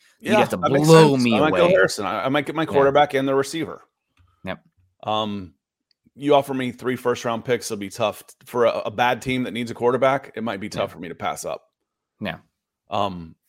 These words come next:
Speaker 2: but we'll see. Uh, Brandon Swank, in fantasy, who would you take, Jahmyr Gibbs or Bijan Robinson?
Speaker 1: I would take Bijan. Uh, I think he's, uh, Gibbs is a dynamic playmaker, but he's gonna have some issues sometimes in certain packages because he is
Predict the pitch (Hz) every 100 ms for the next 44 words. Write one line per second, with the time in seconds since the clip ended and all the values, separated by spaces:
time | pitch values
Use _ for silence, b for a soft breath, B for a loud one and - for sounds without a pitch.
0 | _ 107 92 120 120 123 101 - 113 113
1 | 113 170 185 180 190 156 131 196 185 135
2 | 127 175 147 151 165 123 127 147 143 151
3 | 156 127 120 127 123 113 98 87 85 71
4 | _ _ _ _ _ _ _ _ _ _
5 | - B B _ - 104 113 110 98 95
6 | 82 80 82 _ - 92 87 90 - 90
7 | 85 82 90 85 82 80 - _ _ -
8 | 143 165 156 - b b b b b b
9 | _ - 113 107 101 95 104 113 123 120
10 | 107 113 113 120 110 98 90 - 131 127
11 | 98 104 104 - 98 - 110 104 - 101
12 | 104 101 92 92 107 87 95 92 95 95
13 | - 92 92 87 90 85